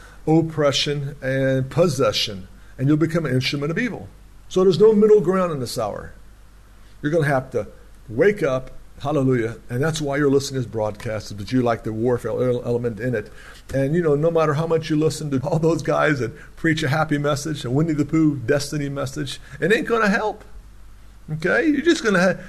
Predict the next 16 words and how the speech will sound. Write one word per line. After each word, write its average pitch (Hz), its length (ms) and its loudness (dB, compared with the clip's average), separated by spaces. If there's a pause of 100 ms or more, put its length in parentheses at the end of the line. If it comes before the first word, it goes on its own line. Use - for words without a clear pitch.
you're - 80 -6
just 202 140 -2
gonna 185 180 2
have 175 160 2
your 160 120 4
ears 208 260 2
tickled. 143 440 -4 (600)
Just 180 160 -4
because 202 300 0
you 180 80 2
hear 190 160 4
a 170 60 2
good 165 200 2
message 165 460 -2
and 135 100 -4
hear 156 300 0